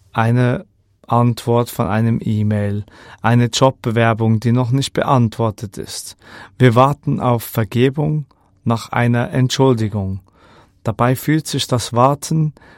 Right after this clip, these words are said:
manchmal wie ein Leiden an, weil, kein Wunder, das englische Wort Patience klingt sehr ähnlich wie Patient.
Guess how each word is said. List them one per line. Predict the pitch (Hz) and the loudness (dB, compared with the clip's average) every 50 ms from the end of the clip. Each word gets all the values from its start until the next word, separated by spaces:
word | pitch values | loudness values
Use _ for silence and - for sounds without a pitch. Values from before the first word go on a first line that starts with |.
| - _ - | -20 _ -2
manchmal | 123 120 127 143 135 - - 143 139 139 123 117 | 2 2 2 2 0 0 0 2 2 2 0 0
wie | 120 131 131 | 0 0 2
ein | 127 120 117 110 | 2 2 2 2
Leiden | 110 117 131 143 147 - 127 120 113 | 2 2 2 2 0 0 0 0 2
an, | 110 110 120 131 143 143 - - - - - - _ _ _ _ _ | 0 0 0 -2 -2 -4 -8 -12 -20 -20 -20 -20 _ _ _ _ _
weil, | - 113 117 117 117 113 113 117 - _ _ - | -2 0 2 4 4 2 2 0 -4 _ _ -6
kein | - 131 131 123 120 113 | 0 2 2 4 2 2
Wunder, | 123 139 170 170 131 117 107 110 120 131 - _ _ - - - _ _ - | 2 0 0 0 0 0 0 -2 -2 -6 -8 _ _ -20 -20 -20 _ _ -4
das | 127 117 - - | -2 -2 -2 -2
englische | - 135 131 135 135 131 120 - 127 113 104 | -2 0 2 2 2 0 -2 -2 -2 -2 -2
Wort | 113 120 120 - - - | -2 -4 -4 -4 -8 -14
Patience | - - 139 127 135 139 - - - 147 151 160 - - - - _ _ _ _ _ _ _ _ _ _ _ _ - _ - - | -4 -2 0 0 0 -2 -2 -4 -2 -2 -4 -4 -6 -8 -12 -12 _ _ _ _ _ _ _ _ _ _ _ _ -20 _ -12 -6
klingt | - 123 117 120 120 - - - _ - | 0 2 2 2 2 0 -6 -18 _ -10
sehr | - - 127 120 117 - | -6 -2 0 0 0 0
ähnlich | - 123 113 113 113 107 107 107 - - - - | 0 0 2 2 2 0 0 -2 -4 -6 -8 -6
wie | 113 107 | -6 -6
Patient. | 107 - - 120 - - - - 135 120 107 95 95 101 - - - | -6 -6 -10 -10 -8 -6 -2 0 0 0 0 -2 -4 -8 -14 -18 -20